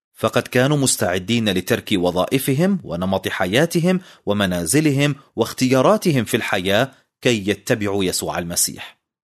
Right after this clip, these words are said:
وقد بذل هؤلاء الاثنى عشر كل شيء، فقد تركوا شباك الصيد ومكان الجباية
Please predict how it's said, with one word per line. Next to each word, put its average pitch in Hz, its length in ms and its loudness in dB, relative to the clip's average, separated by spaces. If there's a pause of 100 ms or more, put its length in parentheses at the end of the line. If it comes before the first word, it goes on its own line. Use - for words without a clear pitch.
(720)
وقد 123 320 0
بذل 143 280 2
هؤلاء 101 640 0
الاثنى 101 320 -2
عشر 92 420 -2 (180)
كل 90 280 -2
شيء، 80 300 -6 (720)
فقد 143 360 0
تركوا 190 380 2
شباك 110 380 0
الصيد 104 500 0
ومكان 92 500 -2
الجباية 104 640 -2